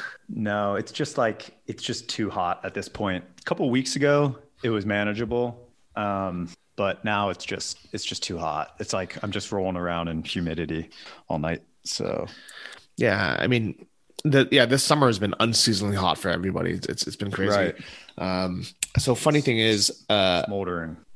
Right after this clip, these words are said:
Speaker 2: uh, actually, I, I didn't even mention this on the episode, but I actually bought a second apartment. <laughs> I bought one in
Speaker 1: Mm-hmm.
Speaker 2: Kharkiv, which is the second city. Um, it's kind of like the, <sighs> the Chiang, I would say it's the Chiang Mai of, of of Thailand. If, if Kiev is Bangkok,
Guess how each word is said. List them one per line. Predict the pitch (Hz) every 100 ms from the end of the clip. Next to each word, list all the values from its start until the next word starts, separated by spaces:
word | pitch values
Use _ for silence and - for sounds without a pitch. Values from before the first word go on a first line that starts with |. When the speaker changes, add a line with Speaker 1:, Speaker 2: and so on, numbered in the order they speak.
| -
Speaker 2:
uh, | 117 90 73 - -
actually, | 151 135 131
I, |
I | 110
didn't | 143 123
even | 107
mention | 113 104 95 92
this | - -
on | 95
the | 87
episode, | - - 87
but | 95
I | 92
actually | 123 -
bought | 98 98
a | 73
second | 92 82 -
apartment. | 92 82 - 82 107 - - -
<laughs> |
I | 107
bought | 92 76
one | 95 104 98
in | 95 98
Speaker 1:
Mm-hmm. | 95 98 110
Speaker 2:
Kharkiv, | 139 104 87 92
which | 98
is | 92
the | -
second | - 123 101
city. | - - 98 98 - - - - - -
Um, | 85 85 80 76 67 85 -
it's | 107
kind | - 101 107
of | 95
like | 92 92
the, | - 98 98 90 - - - _ - -
<sighs> | - - - - - - -
the | -
Chiang, | 127 - -
I | 127
would | 147
say | 175
it's | 139
the | 143
Chiang | - 113
Mai | 107 98 92
of, | 87 90 107
of | - 85 87 90 - - _ _ - -
of | 95
Thailand. | - 92 85 82 82
If, | 95 -
if | 98 -
Kiev | - 113
is | 107
Bangkok, | - 98 101 110 107 -